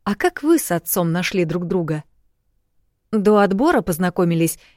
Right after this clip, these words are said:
или уже в течение него?» «На отборе»,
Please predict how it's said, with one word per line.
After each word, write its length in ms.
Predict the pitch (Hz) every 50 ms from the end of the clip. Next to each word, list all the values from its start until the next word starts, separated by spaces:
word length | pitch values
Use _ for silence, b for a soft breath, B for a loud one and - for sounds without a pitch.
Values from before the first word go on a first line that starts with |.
| b b _
или 180 | - 196 185 190
уже 320 | 196 202 190 180 202 220
в 60 | 196 -
течение 480 | - 269 - - 285 254 226 226 226
него?» 400 | 233 254 277 262 196 165 160 151 - _ _ _ _ _ _ _ _ _ _ _ _ _ _ _ _ _ _ _ _ _ _ _ _ _ _ _ _ _ _ _ _ _ _ _ _ _ _
«На 260 | - 202 196 190 180 180
отборе», 600 | 165 175 160 151 175 180 185 170 175 170 160